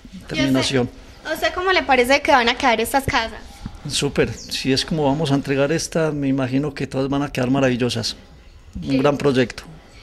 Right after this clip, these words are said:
Speaker 1: Bueno, ¿usted dónde vive?
Speaker 2: En el barrio Convivir.
Speaker 1: Cuéntenos un poquito de ese barrio, ¿cómo le parece el barrio Convivir?
Speaker 2: Muy bueno, muy bueno, un gran barrio, muy calmado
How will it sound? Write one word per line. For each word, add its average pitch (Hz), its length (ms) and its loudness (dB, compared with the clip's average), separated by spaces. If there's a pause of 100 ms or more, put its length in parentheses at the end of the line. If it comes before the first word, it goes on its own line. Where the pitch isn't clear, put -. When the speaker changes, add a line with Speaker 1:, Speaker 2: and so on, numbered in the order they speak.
(160)
Speaker 1:
Bueno, 285 220 -4
¿usted 294 240 4
dónde 285 320 4
vive? 262 380 0 (760)
Speaker 2:
En 139 60 -2
el 135 40 2
barrio 139 320 2
Convivir. 143 380 2 (640)
Speaker 1:
Cuéntenos 349 400 4
un 269 100 6
poquito 269 360 2
de 302 80 4
ese 311 200 2
barrio, 233 400 2
¿cómo 285 180 -2
le 320 120 2
parece 233 300 2
el 240 60 0
barrio 269 280 2
Convivir? 220 640 -4 (440)
Speaker 2:
Muy 139 220 0
bueno, 131 340 4 (600)
muy 127 180 0
bueno, 127 260 2
un 127 140 2
gran 127 260 0
barrio, 131 480 -4 (120)
muy 127 200 -2
calmado 139 600 2